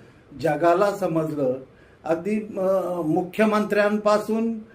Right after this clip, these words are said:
ग्रामसेवकापर्यंत आणि, अ, समाजातल्या गाव पातळीवरच्या, अ, सोसायटी पातळीवरच्या माणसाला जर निरोप द्यायचा असेल,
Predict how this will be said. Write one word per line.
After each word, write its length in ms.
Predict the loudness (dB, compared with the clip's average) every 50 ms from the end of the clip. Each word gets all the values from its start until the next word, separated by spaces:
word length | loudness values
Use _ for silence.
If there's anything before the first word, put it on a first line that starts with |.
| -20 -20 -20 -20 -20 -18 -14 -6
ग्रामसेवकापर्यंत 1300 | -2 0 2 4 4 6 4 4 4 4 4 6 6 4 4 4 2 2 4 4 4 4 4 4 2 -2 -6 -10 -14 -18 -20 -20 -20 -20 -20 -20 -10
आणि, 520 | -6 -4 -2 0 0 0 0 0 -2 -4 -10 -14 -20 -20 -20 -20 _ _ -12
अ, 40 | -8 -4 -2 -2 -2 -2 -4 -6 -4
समाजातल्या 1040 | -4 -2 -2 0 0 0 0 0 0 2 2 2 0 -2 -2 2 2 4 4 4 2 0 -2
गाव 260 | 0 2 2 4 4
पातळीवरच्या, 1120 | 2 2 0 0 0 0 0 2 2 2 2 2 2 2 2 0 -4 -2 0 2 2 2 2 0 -2 -4 -10 -20 -20 -20 -20 -16 -8 -4
अ, 100 | -4 -2
सोसायटी 640 | -2 2 2 2 4 4 2 2 0 0 0 -2 -4
पातळीवरच्या 1300 | -4 0 0 0 2 2 2 0 2 2 2 2 2 0 0 -2 -4 -4 -2 0 2 2 2 0 -2 -4 -8 -16 -20 -20 -20 -20 -20 -16
माणसाला 840 | -12 -6 -2 0 2 4 4 4 2 2 2 2 2 4 4 4
जर 220 | 4 4 4 2 2
निरोप 380 | 2 2 4 4 4 4 4
द्यायचा 340 | 4 4 4 4 4 2 2
असेल, 600 | 2 0 0 -4 -4 -4 -2 -2 -4 -6 -10 -14